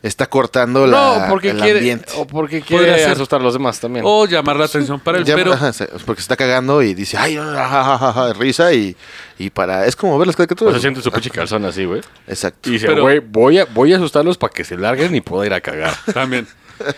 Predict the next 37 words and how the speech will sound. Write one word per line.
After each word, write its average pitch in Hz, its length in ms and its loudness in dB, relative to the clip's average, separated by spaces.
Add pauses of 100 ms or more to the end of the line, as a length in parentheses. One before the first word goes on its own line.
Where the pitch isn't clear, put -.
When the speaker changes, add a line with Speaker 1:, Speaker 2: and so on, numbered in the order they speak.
(220)
Speaker 3:
Eh, 143 240 0
si 180 120 -8
quieren 247 240 -2
jugar 214 180 4
este 202 240 0
juego, 165 540 0
eh, 127 280 0
se 143 140 -4
llama 160 220 0
Las 147 180 0
Cien 143 220 -4
Velas. 135 400 -2
No 151 320 -4
tiene 170 220 -2
que 135 120 -4
ser 131 160 -4
Cien 135 220 -4
Velas 123 260 0
realmente. 120 640 0
La 113 180 -2
tradición 131 300 -2
japonesa 160 480 -2
en 160 160 -6 (120)
Speaker 2:
Se 143 100 2
la 135 40 4
puede 139 200 2
reciclar, 78 420 -4
obviamente. 65 340 -20 (100)
Speaker 3:
Eh, 127 220 -2
sí, 180 140 -4
porque 139 340 -2
Speaker 2:
Güey, 123 400 2
fue 117 140 0
para 113 180 0
hacer 123 220 -2
video 107 400 0
de 80 260 -4